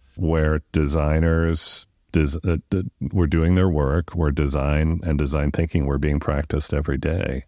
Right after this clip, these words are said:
So those are a few examples of the, when I talk about creating the conditions, some of them are very obvious. Some of them are fun and interesting, like creating workspaces for designers. That's cool.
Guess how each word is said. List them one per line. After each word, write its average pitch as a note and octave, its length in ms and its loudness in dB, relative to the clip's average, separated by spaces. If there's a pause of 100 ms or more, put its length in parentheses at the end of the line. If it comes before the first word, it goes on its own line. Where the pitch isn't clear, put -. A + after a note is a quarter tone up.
So G2 420 0
those C3 260 0
are A#2 120 2
a D#2+ 60 0
few A2+ 400 0
examples D#2+ 760 0
of C#2+ 300 -4
the, C#2+ 180 -2 (120)
when D2 140 -2
I C#2 100 -2
talk - 320 -4
about D#2 260 -2
creating D#2+ 580 0
the D2 100 0
conditions, C2 880 -4 (200)
some A#2 240 0
of A#2 100 0
them F#2+ 140 2
are E2 100 2
very D2+ 280 0
obvious. G2+ 580 2
Some F2 220 2
of E2 120 0
them D2 200 0
are C2+ 180 -2
fun D2+ 420 0
and C2 300 -4
interesting, F2 580 0
like C2+ 160 0
creating D#2 560 -2 (220)
workspaces D#2 760 -2
for - 140 -2
designers. E2+ 460 0
That's A#2+ 200 -2
cool. E2 440 -2